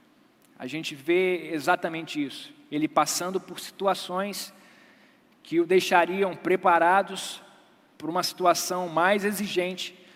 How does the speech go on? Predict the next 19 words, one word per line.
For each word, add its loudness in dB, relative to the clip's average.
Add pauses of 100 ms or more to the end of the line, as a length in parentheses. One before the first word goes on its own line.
(200)
mas 0
principalmente -2 (800)
para 2
manifestar 0
a -2
glória 0
de -6
Deus -4
naquele -6
lugar. -12 (1500)
Campinas, 0
rebanhos, 2
leões 2
e -2
ursos -4 (920)
não 4
apenas 4
prepararam 6
Davi 4